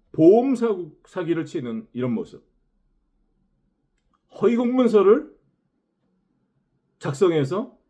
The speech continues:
행사하는 이런, 이런 부분들, 또 명백한 그런 범죄, 운전자 바꿔치기라든지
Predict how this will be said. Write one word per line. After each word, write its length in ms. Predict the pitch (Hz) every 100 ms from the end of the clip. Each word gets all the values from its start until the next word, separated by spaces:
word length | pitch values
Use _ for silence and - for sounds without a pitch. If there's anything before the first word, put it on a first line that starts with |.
| _ -
행사하는 560 | 190 165 151 131 120
이런, 360 | 107 98 95 - _
이런 220 | 117 113
부분들, 400 | 90 80 73 69 _ _ _ _ _ _ _ _ _ _ _ _ _ _ _ _ _ _ _ _ _ _ -
또 280 | 208 202 123
명백한 720 | 156 196 220 226 220 226 208
그런 520 | 180 180 180 165 - _ _ _ _
범죄, 480 | - 180 156 117 - _ _ _ _ _ _ _ _ -
운전자 360 | 131 160 160 156
바꿔치기라든지 1300 | 151 156 - 156 156 147 147 139 143 147 147 151